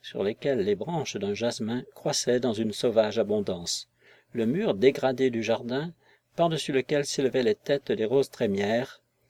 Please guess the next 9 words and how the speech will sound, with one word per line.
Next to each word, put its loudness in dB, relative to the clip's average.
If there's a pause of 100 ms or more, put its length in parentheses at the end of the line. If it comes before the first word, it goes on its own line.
(300)
était -2
une 0
étude -2
parfaite 0
de 2
couleurs 4
neutres 0
et -6
fondues, -2